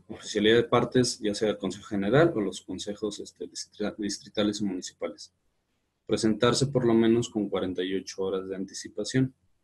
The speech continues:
Ajá. Eh, digo, se podrá presentar, eh, no cumpliendo este plazo, pero sí se tendrá que, que, que manifestar el porqué de la urgencia.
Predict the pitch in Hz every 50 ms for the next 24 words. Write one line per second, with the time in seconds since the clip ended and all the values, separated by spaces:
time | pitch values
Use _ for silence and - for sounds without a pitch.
0 | _ _ _ _ - - - 113 - - _ _ _ _ _ _ _ _ _ _
1 | _ _ _ _ - 110 107 101 101 101 101 101 98 98 98 82 - - - _
2 | _ _ _ _ _ _ _ _ _ _ _ - 113 110 110 113 110 - - -
3 | 110 107 110 113 113 - - 135 - 127 120 113 110 - 120 117 120 110 - -
4 | - 117 107 - 98 101 98 98 95 95 95 92 98 110 113 113 113 110 - 123
5 | 110 110 117 117 113 120 117 117 - - 123 117 - 123 120 123 - 135 - -
6 | 117 110 107 107 104 - - 117 113 - 123 120 - 110 110 110 107 107 - -
7 | 113 110 110 110 110 104 - - - 110 107 110 110 110 107 107 104 104 104 101
8 | _ _ - - 110 110 110 110 107 107 107 107 104 104 104 104 104 104 104 104
9 | - 101 - - - 110 110 110 107 104 - - - _ _ - 101 98 101 101
10 | 101 101 - - - 117 117 117 - - -